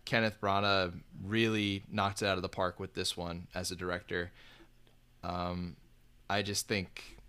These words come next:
I think this is a movie that not enough people saw when it was out. And when the Oscars roll around, this one's gonna be in the conversation. Everybody's gonna be like, "Belfast? I don't remember this one. Let me go see if I can find it." And then people will watch it, and they're gonna be pleasantly surprised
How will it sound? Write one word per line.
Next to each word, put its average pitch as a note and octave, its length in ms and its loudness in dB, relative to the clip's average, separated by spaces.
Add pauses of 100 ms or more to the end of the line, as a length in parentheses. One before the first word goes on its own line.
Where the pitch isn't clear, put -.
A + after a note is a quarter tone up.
(180)
I C3+ 120 6
think D3+ 180 6
this D#3 180 4
is C3+ 100 2
a C#3 60 4
movie B2+ 300 4
that A#2 220 4
not A2 340 6
enough A2 260 0
people G2+ 280 -6
saw G2 340 2 (160)
when G#2 140 0
it G2+ 80 0
was G2 160 -2
out. A2 280 4 (440)
And G#2+ 280 2
when G#2+ 140 2
the G#2 60 2
Oscars G#2 520 2
roll F#2+ 180 2
around, F#2 360 2
this F#2+ 200 -2
one's G2 180 -4
gonna G2 160 -2
be F#2 120 -2
in F2+ 60 -4
the F#2 60 -6
conversation. F#2 640 -2
Everybody's F#2+ 200 -2
gonna G#2 100 -2
be F#2+ 60 0
like, E2+ 160 -6
"Belfast? G2 580 -2
I - 60 -2
don't - 180 -2
remember A2+ 300 -6
this - 260 -2
one. C3 240 0
Let C#3+ 140 -4
me E3 100 -6
go D#3+ 140 0
see D#3+ 180 -4
if D3+ 140 -4
I D#3+ 80 -2
can D#3+ 120 -8
find F3+ 300 2
it." G2 160 0
And F#2 100 -4
then F2+ 140 -2
people G2 280 -2
will F2+ 100 2
watch F2+ 280 2
it, E2 140 -4
and F2 140 -6
they're F#2 80 -2
gonna F2+ 160 -4
be F2 180 -4
pleasantly B2 400 2
surprised F2 500 -4